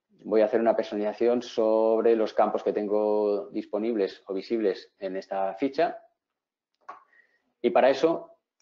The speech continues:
tan sencillo, vais a ver que se trata de personalizaciones que se hacen a través de una interfaz web, sin necesidad de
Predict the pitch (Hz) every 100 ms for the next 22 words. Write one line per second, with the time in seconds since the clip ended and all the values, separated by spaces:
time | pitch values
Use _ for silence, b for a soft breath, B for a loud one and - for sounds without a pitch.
0 | _ _ _ - 117 123 131 123 139 139
1 | 117 127 131 139 113 104 - - 98 117
2 | 127 117 104 104 - 101 98 95 98 117
3 | 131 - - - _ - 95 107 113 131
4 | 113 98 120 143 131 113 104 - 104 -
5 | 135 185 - - _ _ _ _ _ _
6 | _ _ _ _ _ _ - 104 104 101
7 | 101 98 107 104 135 143 - 139 104 120
8 | 131 151 - -